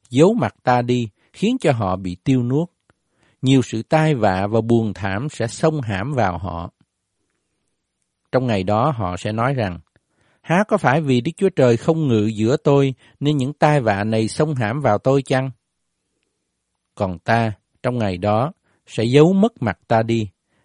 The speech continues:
vì cớ các tội ác của dân đã làm, trở theo các thần khác.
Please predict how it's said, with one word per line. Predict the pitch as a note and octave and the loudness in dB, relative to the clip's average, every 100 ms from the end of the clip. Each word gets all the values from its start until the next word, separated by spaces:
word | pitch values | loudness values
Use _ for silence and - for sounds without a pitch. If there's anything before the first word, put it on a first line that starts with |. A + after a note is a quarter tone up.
| _ | _
vì | A#2 A2 | -2 0
cớ | - D#3+ F3 | 4 4 4
các | G#3+ | -4
tội | - G2 | 0 0
ác | G#2 D3+ - | 0 -2 -2
của | A#2+ | -2
dân | B2+ C3 B2 | 2 0 2
đã | G#2 A2+ | 0 0
làm, | G#2+ F#2 D#2 _ _ _ _ _ | 0 -2 -6 _ _ _ _ _
trở | - F#2+ A2 | -2 0 -2
theo | - B2 G#2+ | -2 -2 -2
các | F#2+ B2 - | -2 -4 -4
thần | A2+ E2+ | -8 -8
khác. | D2 A2 G#2+ | -10 -6 -6